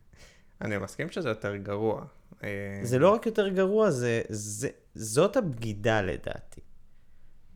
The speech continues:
Speaker 2: בגידה זה לאו דווקא המעשה של ה-, של הנשיקה, של ה-, whatever. זה השקר וההסתרה. בגידה, משמעה בגידה באמון. יש אמון הדדי בין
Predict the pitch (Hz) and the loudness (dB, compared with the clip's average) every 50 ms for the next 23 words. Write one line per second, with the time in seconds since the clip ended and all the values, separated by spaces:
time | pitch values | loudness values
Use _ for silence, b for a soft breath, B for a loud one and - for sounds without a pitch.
0 | - 113 110 113 110 113 110 113 123 175 208 233 196 156 139 135 123 123 147 170 | -10 -8 -8 -6 -4 -4 -2 2 4 4 4 4 2 0 -2 -2 0 2 2 2
1 | 175 170 160 156 156 156 - - - - 151 147 143 123 117 117 117 117 113 113 | 2 2 2 2 2 2 0 -2 0 2 4 4 4 4 2 2 2 2 2 0
2 | 110 110 107 107 104 104 101 - - - 131 127 120 110 - - - 110 107 104 | 0 0 0 0 0 -2 -2 -4 -4 -2 0 0 0 0 -2 -2 -2 -2 -2 -2
3 | 101 101 101 98 98 98 95 92 92 92 92 92 90 90 - - - - - _ | -2 -2 0 0 0 0 -2 -2 -2 -4 -4 -6 -6 -8 -12 -18 -20 -20 -20 _
4 | _ - - - - - 113 107 107 104 104 104 - - - - - 101 98 98 | _ -20 -18 -8 -4 -2 0 0 0 -2 -4 -6 -10 -12 -12 -10 -8 -6 -6 -6
5 | 98 92 - - 101 - - - 135 147 147 135 127 113 - - 101 95 98 95 | -8 -8 -8 -10 -10 -4 0 2 2 4 4 2 0 0 0 -2 -2 -2 -2 -2
6 | 95 95 95 95 92 92 95 - - - - - b b b b b b 107 104 | -2 0 -2 -2 -4 -4 -6 -6 -6 -8 -8 -10 b b b b b b -10 -4
7 | 107 110 104 95 - - - 202 208 202 - 175 156 139 127 120 113 107 101 - | 0 0 0 0 0 -2 0 0 0 0 0 0 0 2 2 2 2 0 0 -2
8 | - - - 113 110 135 - - - - - - - - - - - - - - | -4 -4 -2 -2 -2 -2 -4 -6 -8 -12 -20 -20 -20 -20 -20 -20 -20 -20 -20 -20
9 | - - - - - - - - - - - - 107 104 110 107 113 113 110 117 | -20 -20 -20 -20 -20 -20 -20 -20 -20 -20 -16 -12 -10 -8 -6 -4 -4 -4 0 4
10 | 165 185 208 226 220 214 208 - 135 123 - 127 135 151 180 180 151 127 131 131 | 6 6 6 6 4 2 0 -2 -4 -4 -2 0 0 2 2 0 0 -2 -4 0
11 | 127 160 175 170 151 147 131 120 123 135 147 156 147 123 104 87 82 87 - - | 2 4 4 4 4 2 2 2 2 2 2 2 2 0 0 -4 -6 -10 -12 -18
12 | _ _ _ - 139 131 139 123 117 117 135 156 160 143 127 117 104 107 104 104 | _ _ _ -4 -2 0 0 0 2 2 2 4 2 2 2 0 -2 -2 -2 -2
13 | 107 107 110 127 123 113 107 113 113 113 110 104 98 | -2 -2 -2 -4 -4 -2 -2 -2 -2 -2 -2 -4 -6